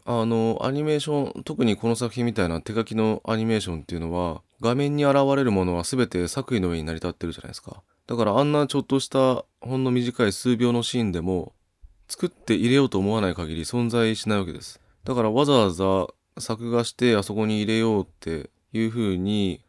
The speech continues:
したってことは、あそこもね、そこにどれだけの意味を込めたかわかんないですけど、あそこは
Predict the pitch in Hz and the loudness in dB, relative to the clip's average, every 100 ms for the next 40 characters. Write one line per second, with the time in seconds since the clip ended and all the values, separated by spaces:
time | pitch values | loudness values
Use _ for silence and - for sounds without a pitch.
0 | _ - - 120 - 95 90 95 104 101 | _ -6 -2 -2 -4 -8 -4 0 2 2
1 | - 101 120 113 113 110 107 - - - | 0 -6 -6 -2 2 4 2 -2 -6 -6
2 | 107 104 101 76 - _ _ _ - 127 | -4 -2 -2 -6 -12 _ _ _ -8 -2
3 | 139 123 123 139 143 135 131 123 135 123 | 0 2 4 4 2 2 4 4 4 4
4 | 95 104 98 90 80 - 90 82 - 92 | 2 0 -2 -4 -6 -2 -2 -4 -6 -6
5 | 90 98 85 - - 113 110 120 120 120 | -2 -2 -2 -8 -12 -12 -10 -2 2 6
6 | 120 - | 6 4